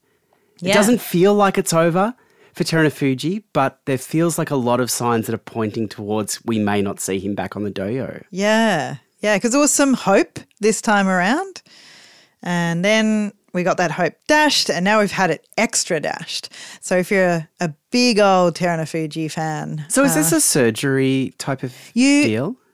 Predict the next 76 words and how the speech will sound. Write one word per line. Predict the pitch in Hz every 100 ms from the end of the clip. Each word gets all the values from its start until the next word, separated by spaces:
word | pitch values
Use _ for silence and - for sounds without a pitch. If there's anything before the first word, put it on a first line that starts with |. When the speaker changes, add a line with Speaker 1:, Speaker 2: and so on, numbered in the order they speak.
| _
Speaker 2:
apparently | 233 - 294 311 311
you | 247
can | - 202 196 220 220
have | 247 247
surgery | 302 294 320
for | 294 330 381
it. | -
Yep, | - 233 -
I | - 208
think | 208 185
so. | - 190 254
Just | - 135
Speaker 1:
Oh, |
so | 123 175
Speaker 2:
to |
Speaker 1:
when | 175 220
there's | 233
a | 233
sumo | - 196 190
Speaker 2:
separate | 170 151
out | 165
Speaker 1:
injury | 170 175 110
Speaker 2:
those. | - 156 160 - _
Speaker 1:
you | - 117 -
can | - 135 127 123
have | 110 101 -
surgery | 107 104 104 104
Speaker 2:
Yeah. | -
Speaker 1:
for, | - 92
that | 107 104
means | 104 101 92 - _ _ _
he | 117
won't | 98 95 85
have | 87
surgery | - 87 85 80
for | - 52
it. | - _
Speaker 2:
Well, | 349 370
he |
had | 349 285
surgery | - 220 208 190
for | 190 180
the | 170
knees, | 160 151 143 202
so | - 185
that | 175 160
was | 165
a |
good | 151 -
sign. | - 147 156 -
I | 208
don't | 214
Speaker 1:
Mm, | 208
Speaker 2:
know. | 196
I | 196
mean, | 196 190
Speaker 1:
true. |
Speaker 2:
a |
back | 180 185 175
surgery | - 190 180 165 170 156
seems | 156 - 160 151
so | - 156 151 151
Speaker 1:
Ah, | -
it | -
doesn't | 101 104
seem | - 101
good. | 98 131
Speaker 2:
hard | 180 175 180
and, | 165 160 156 -
and | 165 160 160
dramatic. | 170 165 160 160 - -
But | 185 170 -
when | 202 202
you |
hear | 196 226 208
about, | 190 180